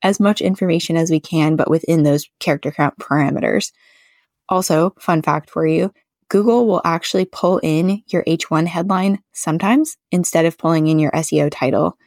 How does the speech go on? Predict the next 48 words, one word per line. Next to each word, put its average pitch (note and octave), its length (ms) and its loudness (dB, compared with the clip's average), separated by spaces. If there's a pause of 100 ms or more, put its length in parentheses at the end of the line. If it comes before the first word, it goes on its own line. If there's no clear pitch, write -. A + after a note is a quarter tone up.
(240)
and E3 160 0
putting D#3+ 260 2
it D3 100 0
on D3+ 200 2
that D3 180 0
search - 480 -4
results D3+ 380 -2
page. - 400 -4 (800)
So G3 560 0 (180)
you F3+ 180 0
could - 340 -2
have D#3 600 -4
your F#3+ 200 -2
S E3+ 160 -4
E E3 60 2
O D#3+ 80 2
title D#3 300 0
and E3 200 0
your D3+ 140 0
H - 180 -2
one D#3 120 -2
headline D3+ 400 0
be D3+ 100 0
the D#3 140 -2
same. D3+ 360 0 (260)
You F3+ 180 2
don't F#3 260 0
have - 420 -4
to. - 340 -4 (440)
But E3+ 120 0
if E3+ 180 0
that's E3 220 0
something E3 340 0
that D#3+ 160 -2
you're E3 120 -2
gonna D#3 140 2
be D#3+ 140 -2
mindful F3+ 560 0
of, D3 300 -2
that - 140 -2
you D#3 540 0
want E3+ 300 -2
to F3 100 -2
make D3+ 220 -2
sure, D3 480 0
you D#3 100 -4
know, D3 260 -4
"Oh, D3+ 280 2